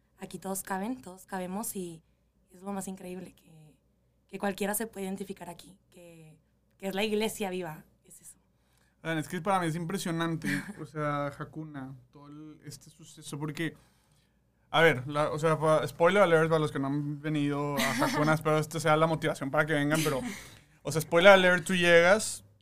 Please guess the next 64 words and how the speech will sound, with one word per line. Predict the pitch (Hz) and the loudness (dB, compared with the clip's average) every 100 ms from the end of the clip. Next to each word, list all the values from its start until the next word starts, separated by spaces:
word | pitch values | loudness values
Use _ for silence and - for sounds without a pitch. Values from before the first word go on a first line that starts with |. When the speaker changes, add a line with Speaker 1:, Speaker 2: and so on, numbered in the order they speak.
| _ _ 147 | _ _ -8
Speaker 2:
te | 151 | -4
dicen, | 143 147 | -4 -2
"No, | 165 202 | -4 -4
a | |
las | 202 175 | -4 -6
ocho | - | -6
y | 196 | -2
media | 196 208 214 208 | 0 0 -2 -2
en | 196 | -2
Fátima", | 190 190 202 196 196 196 185 170 | -4 -4 -6 -10 -6 -6 -8 -12
este, | - - 135 | -16 -8 -6
bueno, | 135 143 147 | -2 0 2
no | 143 | 0
sé | 156 | 0
si, | 147 | -2
si | 139 | 0
eres | 147 151 | 0 0
de | |
otro | 165 156 | -2 0
lado | 165 165 | 4 4
del | 165 | 4
mundo, | 139 139 151 160 160 151 | 2 -2 0 2 2 0
pues | 139 | -2
no | 139 | -4
sé | 147 | -2
dónde | 139 143 | -2 -2
quede | 127 147 147 | -2 -4 -4
el | 139 | -6
Hakuna | 147 139 139 147 139 | -6 -4 -2 0 -2
de | 135 | -4
tu | 139 | -6
localidad, | 135 143 139 160 196 | -4 -2 2 2 2
pero | 156 135 131 | -4 -8 -4
va | 135 | -2
a | |
llegar | 139 143 139 | 0 0 0
pronto, | 139 139 143 165 | -2 -4 -4 -2
esto | 143 - 156 | -4 -6 -8
se | 151 | -4
reproduce | 156 147 143 131 143 | -4 -4 -6 -6 -4
como | 160 135 156 | -2 -2 -2
Oxxo, | - 196 | -2 -6
si | - | -4
no | 160 | -4
sabes | 143 160 | 0 2
qué | - | 4
es | - | 4
un | - | 8
Oxxo, | 480 - 403 - | 8 8 6 6
<laughs> | 403 392 127 - - 151 - - - | 4 2 -4 -8 -12 -12 -12 -14 -14
si | - | -4
no | 143 | 4
sabes | 165 214 | 4 4
qué | |
es | 160 | 0
un | 175 | 2
Oxxo, | 170 165 - | 2 2 2
es | 170 160 | 0 -2
como | 170 165 | -4 0
una | 160 | 0
tienda | 156 156 156 | 0 0 0
de | |
conveniencia, | 156 151 139 147 160 208 202 | 0 0 2 0 -2 -6 -6
este, | 151 - - 139 135 | -10 -10 -8 -8 -6